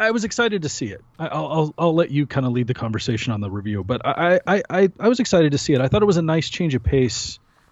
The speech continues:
that they included that in the trailer package, uh, and, and that they kinda are behind it, because it's,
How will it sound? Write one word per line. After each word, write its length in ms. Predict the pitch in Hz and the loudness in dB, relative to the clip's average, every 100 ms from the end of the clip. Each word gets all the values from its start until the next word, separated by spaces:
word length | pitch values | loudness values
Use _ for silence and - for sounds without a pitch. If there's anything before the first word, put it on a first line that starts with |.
| - | -2
that 100 | 139 | 2
they 100 | 143 | 2
included 500 | 135 - 160 147 131 | 2 2 2 2 2
that 200 | 131 123 | 0 0
in 100 | 117 | -2
the 100 | 110 - _ _ | -6 -10 _ _
trailer 320 | - 139 127 | -2 0 0
package, 720 | - 110 92 117 104 104 - - | 0 -2 -4 -8 -8 -12 -12 -10
uh, 340 | 113 107 101 - _ | -8 -6 -8 -12 _
and, 140 | 127 127 | -6 -2
and 180 | 151 143 | -2 0
that 140 | 143 | 2
they 100 | 151 | 2
kinda 360 | 123 - - 160 | 0 -2 -2 2
are 100 | 131 | 2
behind 440 | 113 107 139 151 | 0 0 0 0
it, 140 | 117 - | -2 -2
because 300 | - 139 123 | 0 2 2
it's, 260 | 127 - | 0 -4